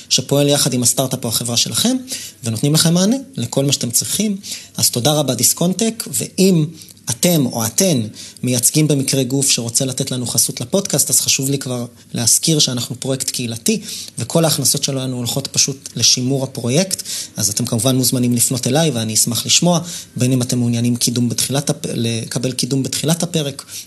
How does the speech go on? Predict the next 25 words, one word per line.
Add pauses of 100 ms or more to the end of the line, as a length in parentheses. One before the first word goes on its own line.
(120)
או (200)
במהלכו. (680)
תודה
רבה. (580)
ואני
רוצה
כמובן
להגיד
תודה
רבה (480)
למיקסטיילס,
לדוד
כץ
ולאיתן
לויט,
שמלווים
אותנו.
בעצם
אנחנו
מתארחים
אצלם
בסטודיו, (520)
ככה
ללא
תמורה.